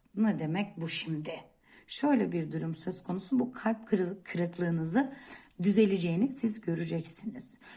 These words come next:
Lakin sürekli adım atmaktan sıkılmışsınız. Suçlu da siz olsanız adım atıyorsunuz. Haklı da hiç fark etmez. Çünkü yıkmak size göre değil.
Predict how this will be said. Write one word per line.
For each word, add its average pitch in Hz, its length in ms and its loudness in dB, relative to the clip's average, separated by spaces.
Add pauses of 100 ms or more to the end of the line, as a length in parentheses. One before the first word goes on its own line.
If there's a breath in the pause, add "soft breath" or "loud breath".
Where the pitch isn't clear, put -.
(140 loud breath)
Lakin 339 260 2
sürekli 277 420 -2
adım 247 200 2
atmaktan 247 460 0
sıkılmışsınız. 240 1040 2
Suçlu 277 540 2
da 320 100 4
siz 220 240 4
olsanız 185 500 2
adım 165 300 -2
atıyorsunuz. 180 720 -4 (360 loud breath)
Haklı 254 500 4
da 226 280 4
hiç 339 280 2
fark 170 380 -2
etmez. - 540 -8
Çünkü 277 380 4
yıkmak 202 580 6
size 202 260 4
göre 214 340 4
değil. 147 300 2